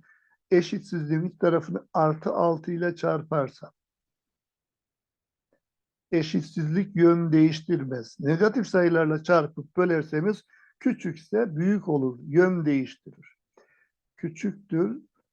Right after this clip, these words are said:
altı çarpı dört. Peki.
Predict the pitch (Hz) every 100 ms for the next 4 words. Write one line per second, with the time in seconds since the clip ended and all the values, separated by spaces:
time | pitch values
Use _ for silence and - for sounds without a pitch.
0 | _ - 139 139 139 - 233 - 160 147
1 | 143 - 160 151 131 _ - _ _ _
2 | _ _ _ _ _ _ _ _ _ _
3 | 156 139 - 101 135